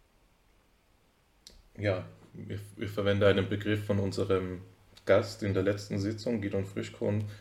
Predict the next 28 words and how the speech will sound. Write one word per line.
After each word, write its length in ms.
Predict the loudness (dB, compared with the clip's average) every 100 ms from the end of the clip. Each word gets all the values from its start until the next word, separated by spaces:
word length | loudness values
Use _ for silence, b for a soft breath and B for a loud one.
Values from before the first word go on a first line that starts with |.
| B B -4
die 120 | 0
durch 280 | 2 2 0
verschiedene 580 | -2 0 0 4 6 8
hermeneutische 760 | 8 8 6 6 4 0 -4
Vorsichtsmaßnahmen 1160 | 2 4 4 2 2 4 4 6 4 4 2 -4 B B B -4
dann 140 | 0
erst 200 | 0 0 0
sichergestellt 560 | 2 0 0 -2 -2
werden 300 | -4 -6 -10
müsste. 300 | -12 -12 -12 -14 -18 B B B B B -6
Ich 100 | 6
denke, 400 | 6 8 8 10
dass 400 | 8 8 -2 B B -4
dieser 220 | 2 2
Punkt 420 | 4 4 2 0
der 100 | 0
Irrationalität 1000 | 6 6 6 4 4 4 6 6 4 -6
des 140 | -8 0
Denkens 680 | 2 0 -4 -6 -6 -12 -18 -2
im 560 | 2 2 0 -6 -6
Lichte 580 | 0 0 2 4 4 2 B B B B -2
des 360 | 0 0 0
Assoziationismus 1200 | 0 2 -2 0 0 2 2 2 0 2 0 2
deshalb 500 | 2 2 6 6 6
wichtig 340 | 0 -2 -2 -2
ist, 180 | 0 4
weil 180 | 6
es 240 | 6 2